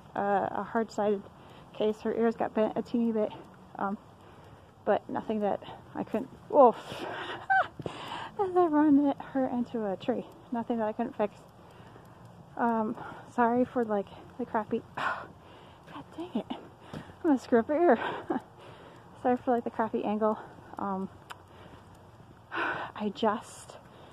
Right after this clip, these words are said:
like, a few minutes ago, just broke my selfie stick. So the angle isn't gonna be the greatest. And sorry if I'm, like, breathing hard, 'cause I'm walking, obviously.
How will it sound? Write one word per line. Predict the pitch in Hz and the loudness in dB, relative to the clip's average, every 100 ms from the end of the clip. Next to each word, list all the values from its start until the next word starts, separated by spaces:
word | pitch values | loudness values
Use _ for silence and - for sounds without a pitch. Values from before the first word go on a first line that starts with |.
| - - | -20 -8
like, | - - - - | -6 -6 -8 -14
a | 226 | -10
few | - 233 | 0 6
minutes | 247 285 - | 8 6 2
ago, | - 190 196 254 - - - - | 2 4 4 2 0 -18 -18 -8
just | 220 226 - | 2 2 2
broke | 220 208 - - - - - - - | -2 -2 -8 -18 -18 -18 -20 -20 -4
my | - | 0
selfie | 226 233 220 | 2 2 0
stick. | - 185 - - - - - - | -4 -4 -6 -14 -16 -18 -18 -4
So | 220 202 - - - - - - - - - - - | 0 0 -2 -14 -18 -18 -16 -16 -16 -16 -16 -18 -8
the | - | -2
angle | 208 214 | 2 4
isn't | 208 220 | 4 4
gonna | 208 | 2
be | 208 | 4
the | 196 | 2
greatest. | 185 175 175 - - - - - - - - - - - - - - - - | 2 -2 -6 -10 -12 -12 -12 -14 -16 -16 -18 -18 -18 -18 -16 -16 -18 -18 -12
And | - | -6
sorry | - 208 | 2 2
if | 208 | 4
I'm, | 233 | 2
like, | 208 202 - - - - - | 2 0 -4 -12 -12 -14 -2
breathing | 226 240 214 | 4 4 4
hard, | 214 196 | 2 2
'cause | 190 - - - - - - - - - 220 | 2 -6 -10 -8 -8 -8 -6 -6 -4 2 4
I'm | 214 202 196 - - - - | 6 6 4 2 0 2 6
walking, | 233 220 226 | 8 10 8
obviously. | 175 - - 208 180 180 | 4 6 6 6 6 4